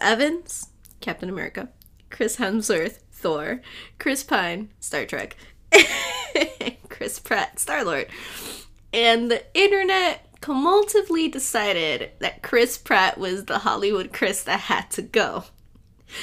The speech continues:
So the reason that I'm laughing at this is because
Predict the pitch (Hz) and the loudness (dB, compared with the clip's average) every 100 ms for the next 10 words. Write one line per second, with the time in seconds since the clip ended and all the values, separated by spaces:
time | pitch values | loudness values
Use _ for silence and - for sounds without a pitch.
0 | - - - 262 240 247 294 359 403 285 | -12 -10 -2 0 2 0 0 2 2 2
1 | 202 175 160 175 165 139 - 135 127 - | 0 2 0 0 -4 -6 -6 -4 -4 -6
2 | - - - 214 - 208 - 208 170 160 | -10 -4 -2 -2 -4 -6 -2 0 4 2
3 | 170 220 | 2 -8